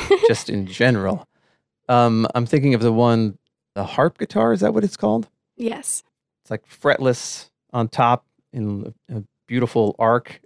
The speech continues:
Speaker 2: and then a normal guitar on the bottom. What is that
Speaker 1: <laughs>
Speaker 2: instrument about? I was just dying to f-, <laughs> figure out how one plays that.
Speaker 1: It looks more intimidating than, like, I think it's,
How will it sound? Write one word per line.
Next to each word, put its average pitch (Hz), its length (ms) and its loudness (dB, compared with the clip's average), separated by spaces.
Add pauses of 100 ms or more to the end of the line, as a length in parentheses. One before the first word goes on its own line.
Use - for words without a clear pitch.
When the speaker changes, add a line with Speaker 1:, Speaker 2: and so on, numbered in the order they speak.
Speaker 2:
and 107 120 -4
then 98 180 -2
a 98 300 -6
normal 107 480 0
guitar 110 320 -2
on 101 80 -2
the 104 60 -4
bottom. 101 340 0 (880)
What 117 260 -2
is 208 200 -2
that 127 180 2
Speaker 1:
<laughs> 104 80 0
Speaker 2:
instrument 104 340 -4
about? 98 240 -2
I 117 80 2
was 135 160 0
just 143 240 -2
dying 165 400 2
to 156 60 2
f-, - 500 -6
<laughs> - 20 -
figure 135 440 -2
out 127 240 4
how 123 240 2
one 113 200 -2
plays 110 380 -2
that. 90 220 -6
Speaker 1:
It 311 160 0
looks 285 400 0
more 262 420 4
intimidating 226 880 4 (160)
than, 214 440 0 (680)
like, 233 180 0
I 240 80 0
think 277 240 2
it's, 240 160 0